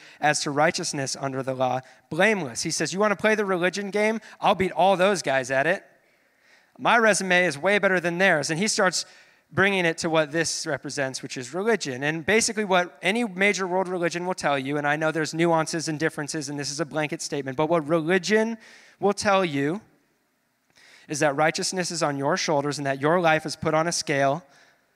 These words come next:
of good and bad, sin and good deeds.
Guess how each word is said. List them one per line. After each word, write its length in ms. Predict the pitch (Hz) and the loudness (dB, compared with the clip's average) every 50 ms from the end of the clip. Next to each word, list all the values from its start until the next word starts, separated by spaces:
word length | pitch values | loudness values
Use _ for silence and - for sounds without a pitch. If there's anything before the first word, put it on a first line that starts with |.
| _ _ _ _ - | _ _ _ _ -2
of 200 | 147 143 123 117 | 0 0 0 0
good 300 | - 147 147 160 180 185 | 0 2 4 4 4 2
and 160 | 208 196 185 | 0 -4 -2
bad, 400 | 175 160 139 131 135 139 147 151 | 0 2 4 4 4 2 2 0
sin 640 | - - - - 180 175 175 170 170 175 180 185 180 - _ _ | -2 -2 0 2 2 4 4 2 2 0 -2 -6 -10 -14 _ _
and 160 | - 147 139 | -8 -8 -2
good 220 | 127 156 165 160 131 | 0 0 0 0 0
deeds. 560 | 160 156 147 147 160 170 - - - - - | 0 0 0 0 -2 -4 -6 -8 -8 -8 -12